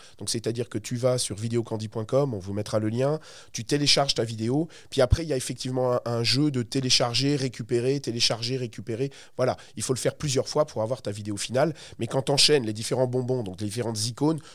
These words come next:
tu peux vraiment, finalement, euh, ben, faire ce que tu veux. On peut même, euh, resizer, donc, euh, redimensionner la vidéo,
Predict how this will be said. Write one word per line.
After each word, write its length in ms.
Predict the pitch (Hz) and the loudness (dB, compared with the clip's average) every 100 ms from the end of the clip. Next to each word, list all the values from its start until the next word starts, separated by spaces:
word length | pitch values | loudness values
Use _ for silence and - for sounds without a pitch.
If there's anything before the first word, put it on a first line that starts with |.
| - | -12
tu 100 | 113 | -6
peux 100 | 131 | -4
vraiment, 600 | 113 107 120 123 147 147 - - | -2 -2 0 2 0 -2 -10 -14
finalement, 580 | - 127 117 127 151 107 | -6 -2 0 2 0 0
euh, 260 | 101 101 | -2 -4
ben, 160 | 92 104 | -4 -2
faire 180 | - - | -2 -2
ce 80 | |
que 100 | - | -2
tu 140 | 120 135 | -6 -4
veux. 160 | 127 113 - | -4 -4 -8
On 80 | - | -4
peut 120 | - | 0
même, 180 | 117 131 | 2 2
euh, 520 | 110 - 110 104 95 | 0 0 0 0 0
resizer, 640 | 95 139 - 139 131 135 139 | 2 2 4 4 2 0 -2
donc, 240 | 117 104 - | -4 -8 -6
euh, 520 | 110 101 95 92 95 95 | -2 0 0 -2 -4 0
redimensionner 680 | 143 131 139 127 - 120 117 | 0 2 0 0 0 -2 -4
la 100 | 104 | -4
vidéo, 460 | 104 127 143 160 | -2 2 2 2